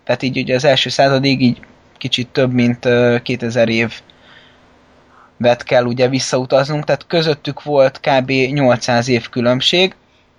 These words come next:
ami viszont, ö, jelen tudásom szerint, és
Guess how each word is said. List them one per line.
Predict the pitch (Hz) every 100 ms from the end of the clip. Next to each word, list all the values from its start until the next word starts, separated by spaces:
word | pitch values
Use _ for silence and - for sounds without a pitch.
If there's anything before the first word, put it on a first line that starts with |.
| _ _ _ _ _ - -
ami | 151 151
viszont, | 147 139 - 147 151 147 147
ö, | 139 143 143 - - _ _ _ _ _
jelen | - 185 175 135
tudásom | - 143 135 - 131
szerint, | 151 147
és | - -